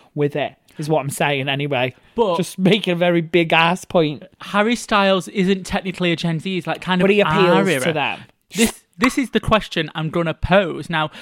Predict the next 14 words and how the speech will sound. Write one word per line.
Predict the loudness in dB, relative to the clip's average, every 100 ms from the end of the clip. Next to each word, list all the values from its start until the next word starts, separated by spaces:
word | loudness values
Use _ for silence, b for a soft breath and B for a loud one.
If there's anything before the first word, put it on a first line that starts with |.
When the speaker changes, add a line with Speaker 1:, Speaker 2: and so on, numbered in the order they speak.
| B B
Speaker 2:
do | -2
we |
think | 0 -2 -2
he | -4
genuinely | -2 2 2 2 0 -2 -4
just | -2 -4 -2
wants | -4 -4 -4
to | -8
express | -8 -4 -4 -2
himself, | -6 -6 -6 -6 -8
or | 0 0
is | 0 -6
this | -4 -6 -4
just | -4 -4 -6